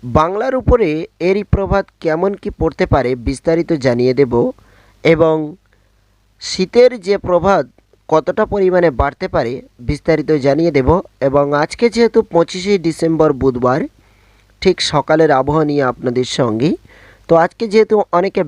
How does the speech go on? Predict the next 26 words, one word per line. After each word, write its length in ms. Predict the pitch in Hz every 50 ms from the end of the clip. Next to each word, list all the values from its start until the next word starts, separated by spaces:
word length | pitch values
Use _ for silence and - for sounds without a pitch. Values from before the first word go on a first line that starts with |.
| 135
বেড়াতে 320 | 143 135 139 160 - 180 165 143
যাবেন, 260 | 147 135 127 147 160 185 311 320 - _ _ _ _ -
তাই 120 | 143 135 135 123 160
দক্ষিণ 300 | 170 - - - 233 233 -
চব্বিশ 320 | 233 226 214 196 220 214 - - -
পরগনা 380 | 214 208 208 185 196 202 202 196 -
সহ 120 | - 202 190 185 170
উত্তর 220 | 165 - - 202 202 185 - -
চব্বিশ 300 | 190 175 165 180 170 - - -
পরগনা 400 | 190 180 180 170 180 175 180 180 175 - - 165
ও 20 | 165 165 156 -
পশ্চিমবঙ্গ 680 | 160 160 160 - - - 202 196 196 185 160 131 127 120 127 151 226 302 - - - - - - - - - 143
এবং 220 | 147 143 151 151 151 151 147 - - _ - 131 123 117 147
বাংলাদেশের 680 | 143 147 160 175 196 214 226 233 226 - 240 226 220 - - - 160
একাধিক 340 | 156 - 180 175 180 202 165 160 170
জায়গায় 340 | 165 143 127 120 147 170 233 285 - _ _ - 131 143
আবহাওয়া 340 | 147 151 165 180 180 175 170
পূর্বাভাস 500 | 175 170 165 160 170 165 151 170 165 - - -
কেমন 240 | 143 131 135 147 156 151 -
কি 80 | 160 160 -
থাকতে 240 | 165 - _ - - -
পারে 180 | 156 135 113 110 123 - _ _ _ _ _ _ _ _ _ -
বিস্তারিত 520 | 127 123 151 139 - - 156 143 135 127 151 143 123
জানিয়ে 300 | 127 120 120 120 117 110 113
দেব। 120 | 107 110 107 - - - - - - _ _ _
ভিডিওটি 420 | 160 170 190 196 233 240 - 226